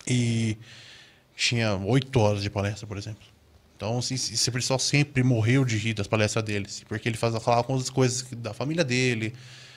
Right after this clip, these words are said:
coisas da escola, vida, enfim, palestrante do Brasil inteiro aí. E, só que a pe-, o pessoal sempre ria, mas não tinha um movimento chamado stand-up, né? Foi chegando depois ali, dos anos dois mil e tudo. Aí quando ele surgiu, o humorista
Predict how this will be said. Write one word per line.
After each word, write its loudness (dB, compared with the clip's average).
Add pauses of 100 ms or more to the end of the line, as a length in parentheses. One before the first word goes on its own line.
(280)
coisas -4
da 0
escola, 2
vida, -6
enfim, -8 (160)
palestrante -4
do -6
Brasil 0
inteiro 0
aí. -2 (640)
E, -2 (120)
só 0
que 6
a 6
pe-, 0
o -4
pessoal 6
sempre 8
ria, 10
mas 8
não 6
tinha 10
um 6
movimento 6
chamado 4
stand-up, 0 (320)
né? -2 (120)
Foi 0
chegando 2
depois 2
ali, 0
dos -4
anos -4
dois -4
mil -4
e -6
tudo. -6 (540)
Aí 2
quando 2
ele 4
surgiu, 8
o 6
humorista 4